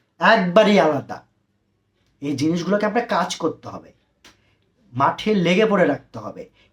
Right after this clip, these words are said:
এইভাবে আসলে সম্ভব না। আপনাকে আন্দোলনের সমর্থন দেয়, এটা আমি মনে করি আন্দোলন আলাদা জিনিস, আন্দোলনের সমর্থন দেবে।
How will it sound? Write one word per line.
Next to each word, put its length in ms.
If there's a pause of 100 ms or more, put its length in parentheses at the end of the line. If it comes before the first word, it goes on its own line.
এইভাবে 340
আসলে 260
সম্ভব 480 (100)
না। 180 (1400)
আপনাকে 600 (240)
আন্দোলনের 580
সমর্থন 640
দেয়, 180
এটা 140
আমি 180
মনে 140
করি 160 (120)
আন্দোলন 420
আলাদা 320
জিনিস, 400
আন্দোলনের 420
সমর্থন 560
দেবে। 340